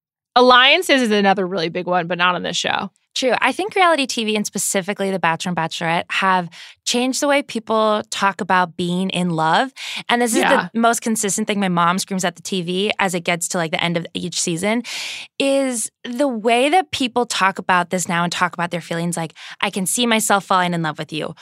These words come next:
Speaker 2: or, "I think I'm going to fall soon." Like, all these different phrases. Like, that's not really how anything works like that.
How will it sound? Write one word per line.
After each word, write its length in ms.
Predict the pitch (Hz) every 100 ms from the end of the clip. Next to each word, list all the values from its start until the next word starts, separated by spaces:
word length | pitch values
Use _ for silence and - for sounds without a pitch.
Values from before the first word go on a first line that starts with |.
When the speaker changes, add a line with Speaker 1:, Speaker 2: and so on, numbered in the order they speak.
| - - -
Speaker 2:
or, 520 | 226 214 202 190 170 _ _ -
"I 180 | 233 214
think 380 | - 247 240 226
I'm 240 | 214 180 -
going 240 | 220 208
to 40 | 185
fall 320 | - 190 180
soon." 280 | - 170 175
Like, 140 | 170
all 140 | 226 269
these 140 | 311
different 280 | 254 220 190
phrases. 500 | 190 180 196 240 226
Like, 140 | 247
that's 180 | 269 262
not 220 | 320 311
really 320 | 220 233 226 226
how 380 | - 190 190
anything 400 | 180 175 170 185
works 500 | 175 185 220 - - -
like 260 | 320 339 -
that. 300 | 381 403